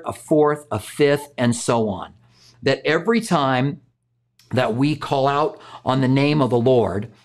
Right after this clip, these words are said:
that we find ourselves, that every time that we call out on the name of the Lord,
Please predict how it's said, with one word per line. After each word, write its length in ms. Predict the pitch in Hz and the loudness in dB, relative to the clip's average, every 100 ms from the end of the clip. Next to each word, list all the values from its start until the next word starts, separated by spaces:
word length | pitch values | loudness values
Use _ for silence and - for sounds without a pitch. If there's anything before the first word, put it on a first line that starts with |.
| _ | _
that 180 | 139 127 | -4 0
we 160 | 135 190 | 0 0
find 380 | 185 151 160 147 | 0 -2 0 0
ourselves, 640 | 113 117 117 101 107 120 | 0 0 -2 0 0 -2
that 160 | 131 127 | -4 -2
every 180 | 170 | -2
time 280 | 214 202 160 | 0 2 0
that 120 | 143 | -2
we 120 | 139 156 | -2 -2
call 280 | 151 147 | 0 0
out 180 | 120 127 - | 0 -2 -2
on 100 | 120 | -4
the 80 | 113 | -2
name 240 | 123 143 | -2 -2
of 60 | 143 | -2
the 80 | |
Lord, 400 | 139 107 101 98 | -2 -4 -6 -8